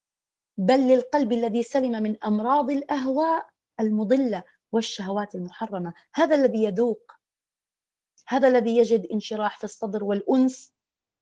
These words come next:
بمعرفة الله ومحبة الله ولذة القرب من الله، وكلما سجد اتسعت له الدنيا وما فيها. قال ابن القيم الآن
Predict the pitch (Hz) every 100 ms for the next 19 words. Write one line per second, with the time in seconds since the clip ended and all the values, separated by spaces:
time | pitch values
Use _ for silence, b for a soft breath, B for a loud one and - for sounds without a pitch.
0 | _ 226 240 220 240 240 240 220 226 233
1 | 220 226 220 240 190 233 240 226 233 247
2 | 214 247 208 240 247 - 269 233 208 247
3 | 240 254 247 247 277 262 247 240 240 294
4 | 247 233 214 - _ _ 285 285 311 285
5 | 262 254 - 233 202 185 269 254 240 226
6 | 233 240 233 233 262 254 240 254 - _
7 | _ _ _ _ _ _ _ _ _ _
8 | _ _ _ _ _ - 320 349 349 262
9 | 302 269 302 269 254 214 196 208 233 247